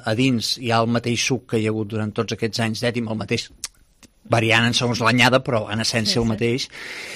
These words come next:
Speaker 1: I una mica la, la pregunta que ens fèiem era, era com podíem explicar-nos d'una altra manera, com podíem explicar la gamma d'una altra manera, explicar què, què era Etim, no? Quin era el significat veritable d'Etim.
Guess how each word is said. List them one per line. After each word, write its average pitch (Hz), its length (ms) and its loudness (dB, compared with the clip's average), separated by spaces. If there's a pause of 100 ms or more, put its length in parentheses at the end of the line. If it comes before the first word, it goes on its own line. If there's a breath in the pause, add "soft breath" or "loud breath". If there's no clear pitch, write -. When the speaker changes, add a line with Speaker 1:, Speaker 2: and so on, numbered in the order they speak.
(240 loud breath)
Speaker 1:
I 165 160 8 (320)
una 151 340 2
mica 151 240 4
la, 151 160 10
la 131 160 4
pregunta 143 300 2
que 151 80 4
ens - 100 -4
fèiem 160 160 6
era, 151 160 6
era 131 240 4 (640)
com 147 200 6
podíem 151 500 4
explicar-nos 139 920 0
d'una 131 180 -2
altra 110 260 -4
manera, 104 300 -2
com 113 140 -2
podíem 120 240 2
explicar 117 420 0
la 120 100 4
gamma 117 300 4 (520 loud breath)
d'una 113 180 4
altra 113 160 0
manera, 113 120 2
explicar 131 440 2
què, - 240 -4
què 143 260 6
era 117 160 4 (120)
Etim, 107 260 -4
no? 120 120 2
Quin 139 220 0
era 139 100 4
el 127 80 -2
significat 120 720 0
veritable 117 800 2
d'Etim. 104 380 -6